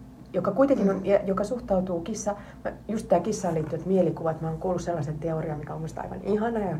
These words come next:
Speaker 1: haluan uskoa, että kun kotikissa nukkuu kauheasti, niin se oikeasti ei, se on hoitamassa sitä niinku se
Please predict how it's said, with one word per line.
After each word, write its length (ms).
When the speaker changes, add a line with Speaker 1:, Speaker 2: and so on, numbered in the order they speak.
Speaker 1:
haluan 260
uskoa, 320
että 160
kun 160
kotikissa 520
nukkuu 440
kauheasti, 640
niin 100
se 200
oikeasti 480
ei, 260
se 100
on 60
hoitamassa 380
sitä 200
niinku 220
se 160